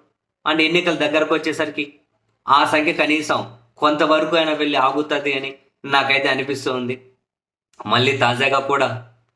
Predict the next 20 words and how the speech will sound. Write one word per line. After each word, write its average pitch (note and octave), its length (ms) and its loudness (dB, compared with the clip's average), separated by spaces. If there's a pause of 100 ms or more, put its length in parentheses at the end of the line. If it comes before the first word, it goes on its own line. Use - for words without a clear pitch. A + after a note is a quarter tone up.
(360)
రాయదుర్గం C#3+ 520 2
ఎమ్మెల్యే C3+ 360 -2
కాపు C3 320 0
రామచంద్రారెడ్డి C3 800 -4
గారు, A#2+ 280 -6 (600)
మనం C#3 260 0
మొన్ననే C#3+ 260 2
చూసాం, D3+ 460 -2 (560)
జగన్మోహన్ D3 560 0
రెడ్డి C#3+ 160 -2
గారి C3+ 200 -2
మీద C3+ 120 -4
విమర్శలు C#3 500 -4
చేసి, C#3 460 -6 (1040)
"నేను D#3 340 0
రాయదుర్గం D#3 540 0
నుంచి D3+ 320 -2
ఇండిపెండెంట్గా D3 720 -2
పోటీ C3+ 260 -2
చేస్తా, B2+ 420 -6